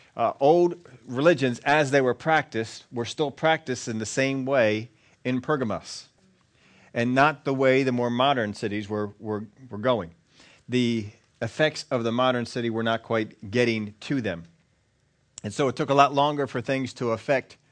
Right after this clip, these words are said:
Pergamos as it did others. Now, this, uh, that meant that a lot of the worship that was going on there was done the old way, in the Greek way. So this, this city was more Greek than it was Roman.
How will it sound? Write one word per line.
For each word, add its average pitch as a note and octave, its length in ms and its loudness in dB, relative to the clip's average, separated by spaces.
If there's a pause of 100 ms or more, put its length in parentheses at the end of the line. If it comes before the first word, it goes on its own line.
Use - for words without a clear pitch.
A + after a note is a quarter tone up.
(140)
Pergamos G#2+ 640 -4 (300)
as A2 180 -2
it A2 80 -4
did A2+ 140 -2
others. G2+ 460 -4 (640)
Now, A#2+ 120 2
this, D#3+ 280 -2
uh, C3 220 4 (260)
that D3+ 320 2 (400)
meant C3+ 280 0
that C3+ 120 0
a C3 60 0
lot D3 120 6
of C#3 60 2
the C3+ 60 0
worship C3+ 380 0
that B2 60 -6
was A2+ 140 -4
going A#2+ 260 0
on C#3 180 0
there A2+ 160 2
was A2+ 200 -2
done B2 260 2
the A#2+ 140 -4
old A#2+ 320 0
way, F#2 240 -8 (600)
in A2+ 120 -2
the A2+ 60 -2
Greek B2+ 280 0
way. G2 140 -2
So C#3 160 -4
this, D#3 280 -2
this E3 220 0
city D#3+ 340 0
was B2+ 200 -2
more C3+ 240 0
Greek C#3 560 -2 (300)
than B2 160 -2
it A#2 100 -2
was A#2 180 0
Roman. G#2+ 360 0